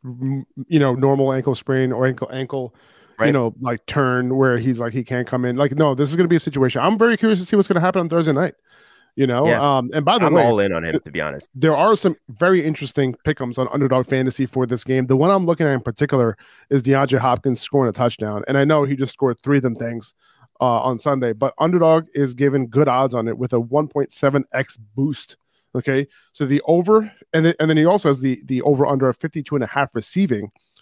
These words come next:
Speaker 1: Uh, the over is also kind of enticing because the Steelers have given up the third most receiving yards per game to wide receivers this year. They're averaging a touchdown given up to wide receivers per game as well. Uh, maybe Will Levis can provide that spark that this offense desperately needed,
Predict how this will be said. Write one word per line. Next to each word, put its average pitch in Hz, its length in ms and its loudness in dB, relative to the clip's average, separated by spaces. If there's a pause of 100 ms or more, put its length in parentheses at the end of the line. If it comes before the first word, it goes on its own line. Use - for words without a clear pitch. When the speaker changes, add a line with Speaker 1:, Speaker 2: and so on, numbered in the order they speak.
(120)
Speaker 1:
Uh, 120 200 2
the 127 120 0
over 156 340 4
is 135 100 -2
also 139 300 0
kind 139 180 -2
of 127 80 -2
enticing 139 460 -2
because 123 220 -6
the 127 40 -10
Steelers 180 320 0
have 135 140 -2
given 131 240 -2
up 135 100 -2 (240)
the 127 140 -2
third 156 360 2
most 143 220 2
receiving 135 340 0
yards 123 220 0
per 135 220 0
game 127 260 2
to 123 140 0
wide 113 240 -2
receivers 170 420 0
this 165 180 2
year. 160 200 4
They're 139 180 0
averaging 135 460 0 (420)
a 123 80 2
touchdown 202 480 0
given 214 240 2
up 240 140 2 (460)
to 185 80 2
wide 180 100 2
receivers 190 480 2
per 170 160 0
game 170 180 2
as 143 140 2
well. 156 340 0 (500)
Uh, 143 280 2
maybe 156 300 2
Will 160 180 2
Levis 160 260 0
can 143 180 0
provide 131 280 0
that 139 160 -2
spark - 400 -2 (140)
that 123 100 0
this 127 120 -4
offense 120 360 0
desperately 127 360 0
needed, 127 280 -2